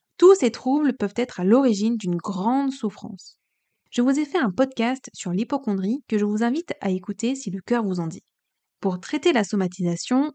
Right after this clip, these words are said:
il existe d'autres options en plus de celles évoquées précédemment. La prescription d'antidépresseurs peut être utile. Pour les patients conscients de leur pathologie,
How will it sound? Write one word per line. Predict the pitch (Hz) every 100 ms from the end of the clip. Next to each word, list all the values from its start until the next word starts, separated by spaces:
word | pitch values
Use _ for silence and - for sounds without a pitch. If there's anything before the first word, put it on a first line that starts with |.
| -
il | 214
existe | 214 208 269 -
d'autres | 175 170 339 339
options | 226 214 - 247 285 -
en | 190
plus | 180 - 302 381 370 -
de | 208 196
celles | 196 247
évoquées | 214 185 214
précédemment. | 262 214 214 175 160 - _ _ -
La | 214
prescription | 202 302 - 311 - 294 285
d'antidépresseurs | 226 220 240 190 180 185 - 202 180
peut | 180
être | 170 - 190
utile. | - 302 403 - _ -
Pour | 359
les | 349
patients | 285 269 294 277
conscients | 285 269 - 285 269
de |
leur | 196 180
pathologie, | 214 220 226 226 214 220